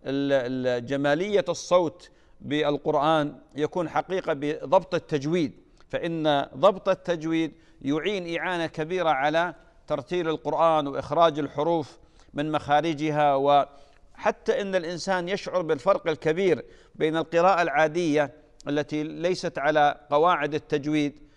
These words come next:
وليست على قانون الترتيل، وبين القراءة التي فيها تجويد وفيها ترتيل، فرق حتى هذا يؤثر في نفسه ويجلب له الخشوع والتدبر والتأمل والتفكر. ولذلك أختي الفاضلة،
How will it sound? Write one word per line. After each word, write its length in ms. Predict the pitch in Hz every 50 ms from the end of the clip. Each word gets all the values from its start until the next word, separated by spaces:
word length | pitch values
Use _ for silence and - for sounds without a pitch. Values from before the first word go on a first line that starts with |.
| - _ -
وليست 460 | - 135 151 160 170 - - 160 -
على 320 | - 131 151 151 147 143 135 -
قانون 420 | 143 147 147 151 160 165 160 151 147 143 139 135 - - - - - -
الترتيل، 720 | - 135 - - - 156 147 135 - 156 160 170 190 196 - - - - - -
وبين 400 | - 139 117 131 160 180 185 175
القراءة 520 | 151 - - 127 123 127 139 160 156 175
التي 400 | 185 160 143 123 - 131 104 107
فيها 240 | 104 123 139 131 123
تجويد 540 | - - 123 113 120 123 147 170 190 185 165
وفيها 260 | - - 123 120 117
ترتيل، 560 | - - 127 120 - - 160 185 196 190 - - - - _ _ -
فرق 300 | - 214 233 214 - -
حتى 420 | - - 208 - - 196 180 170 - - _ -
هذا 300 | 135 170 202 196 180 185
يؤثر 480 | 175 175 160 202 185 - - 165 147
في 140 | 131 147 156
نفسه 420 | 160 170 - - - 135 127 123
ويجلب 440 | 117 120 135 160 175 160 156 160 151
له 140 | 156 156 156
الخشوع 560 | 143 - 147 143 - 170 180 170 156 135 - - - - - - -
والتدبر 680 | - 131 - - 147 135 151 180 170 160 156 160 151
والتأمل 720 | 135 117 117 - - 151 135 151 175 175 170 160 151 143 131
والتفكر. 680 | 131 - - 139 135 160 185 - - - 165 151 131 - - - - - - -
ولذلك 460 | - 143 160 156 185 175 170 - -
أختي 180 | 165 - - 160
الفاضلة، 500 | 143 156 160 160 151 139 147 147 143